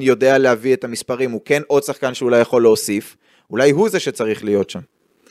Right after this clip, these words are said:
כי עם כל הכבוד לזה ששוב, פאטי נכנס ואני מחבב אותו,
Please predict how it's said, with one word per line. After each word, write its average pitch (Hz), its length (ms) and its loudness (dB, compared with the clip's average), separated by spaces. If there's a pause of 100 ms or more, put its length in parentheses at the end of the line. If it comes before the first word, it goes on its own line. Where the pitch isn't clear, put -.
(160)
כי 117 520 0 (140)
עם 123 100 -4
כל 160 160 2
הכבוד 165 280 0
לזה 156 180 0
ששוב, 151 360 -6
פאטי 165 380 -2
נכנס 165 500 -4
ואני 123 260 -4
מחבב 123 420 2
אותו, 220 380 -2